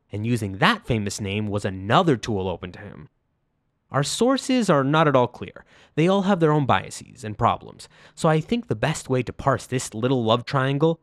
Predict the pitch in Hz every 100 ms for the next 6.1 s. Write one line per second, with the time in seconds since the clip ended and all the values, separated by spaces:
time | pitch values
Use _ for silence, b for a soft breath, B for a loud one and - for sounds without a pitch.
0 | _ 139 120 127 120 185 185 190 175 175
1 | 170 170 127 127 123 - - - - 156
2 | 131 101 95 98 90 - - 65 _ _
3 | _ _ _ _ _ _ 123 113 135 175
4 | - 107 131 170 - 107 175 - - _
5 | 110 104 98 107 113 170 101 - - 107
6 | 147